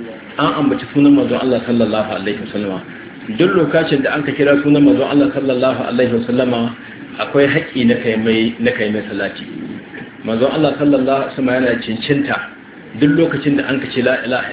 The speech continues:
illallah, to a ce Muhammadu Rasulullah. Saboda mi? Kalimar shahada ba ta cika sai da shi. Li'anna shahadata la tatimu illa bihi. Kalimar shahada ba ta cika sai da shi. Sannan kuma can cikin Sahihul Buhari mun karanta wanda ce la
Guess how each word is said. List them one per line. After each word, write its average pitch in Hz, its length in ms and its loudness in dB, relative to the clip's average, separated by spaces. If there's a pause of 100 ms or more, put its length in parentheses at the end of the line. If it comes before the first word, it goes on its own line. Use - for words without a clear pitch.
illallah, 104 440 -2 (440)
to 143 80 2
a 139 100 0
ce 147 140 0
Muhammadu 113 480 0
Rasulullah. 95 440 -6 (580)
Saboda 143 360 6
mi? 107 220 2 (240)
Kalimar 156 320 2
shahada 127 400 -2
ba 123 100 2
ta - 140 -8
cika 120 240 -6
sai 107 100 -4
da 98 80 -6
shi. - 220 -10 (380)
Li'anna 147 520 2
shahadata 117 560 -4
la 139 160 2
tatimu 120 320 -4
illa 107 240 0
bihi. - 300 -8 (640)
Kalimar 151 340 2
shahada 123 480 -2
ba 143 200 0
ta 131 120 -10
cika 117 260 -4
sai 113 120 0
da 101 100 -4
shi. - 220 -10 (440)
Sannan 131 280 2
kuma 131 260 2
can 165 200 4
cikin 160 280 -4
Sahihul 147 320 6
Buhari 120 440 -2
mun 156 440 2
karanta 123 600 0
wanda 156 320 2 (120)
ce 143 80 4
la 147 140 4